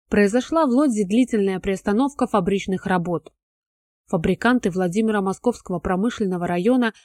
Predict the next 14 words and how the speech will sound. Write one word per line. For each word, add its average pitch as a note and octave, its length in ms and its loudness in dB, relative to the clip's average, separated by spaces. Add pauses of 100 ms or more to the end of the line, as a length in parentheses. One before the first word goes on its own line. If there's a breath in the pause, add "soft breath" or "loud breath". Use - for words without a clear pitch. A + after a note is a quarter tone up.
(120)
поспешили D4 500 0
воспользоваться A#3+ 760 -2
критическим F#3+ 600 -6
положением F3+ 600 0
их G3 300 -6
соперника B3 680 0 (240 soft breath)
и C#4+ 140 -2
перехватить B3 580 -2
у A3 60 -4
него A#3 240 2
рынки F#3 320 -2
для A3 180 -2
сбыта E3+ 360 -6
продуктов. E3+ 520 -8